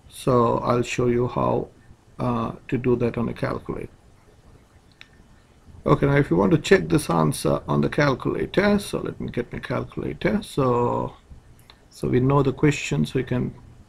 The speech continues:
go to run menu, menu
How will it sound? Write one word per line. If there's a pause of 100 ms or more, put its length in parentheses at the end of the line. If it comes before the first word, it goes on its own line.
(220)
go
to
run
menu, (1400)
menu